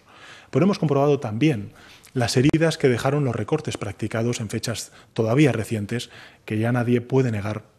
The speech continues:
a la vista de los acontecimientos. Y hemos comprendido, de una vez para siempre, que ninguna coyuntura económica ni tampoco circunstancia política puede justificar el maltrato a nuestro servicio público de salud,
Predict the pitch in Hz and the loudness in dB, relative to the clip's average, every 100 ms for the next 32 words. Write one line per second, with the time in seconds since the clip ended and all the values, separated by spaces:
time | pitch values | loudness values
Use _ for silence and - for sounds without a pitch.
0 | _ _ 113 104 110 - 110 - - 107 | _ _ -8 -4 -4 -2 -6 -8 -6 -6
1 | 101 104 101 - - 104 - 117 151 185 | -6 -10 -12 -12 -14 -14 -14 -4 0 0
2 | 175 - - 139 123 120 151 104 - - | -2 -6 -6 -4 -2 0 0 -2 -10 -20
3 | - - - - _ - 151 180 147 143 | -20 -20 -20 -20 _ 0 2 4 2 2
4 | 113 101 139 107 98 - - - - - | -2 0 0 0 -2 -12 -18 -20 -8 0
5 | 135 147 208 208 190 147 127 123 156 170 | 2 4 2 0 -2 -2 0 -2 0 0
6 | 120 117 135 120 117 117 120 117 110 113 | 0 0 2 0 -2 -6 -6 -6 -6 -4
7 | 196 202 165 151 127 139 - 123 110 120 | -2 -2 -2 -4 -4 -4 -4 -4 -4 -4
8 | 135 127 160 170 - 143 - 120 117 131 | -6 -6 -6 -6 -8 -8 -6 -6 -4 -2
9 | 131 - - 113 104 104 120 117 131 131 | -4 -6 -8 -4 -4 -2 -2 0 -4 -4
10 | - - - 110 143 156 139 110 110 117 | -16 -14 -6 -2 -2 -2 -4 -4 -4 -4
11 | 104 101 101 104 101 - - | -4 -6 -6 -8 -10 -12 -12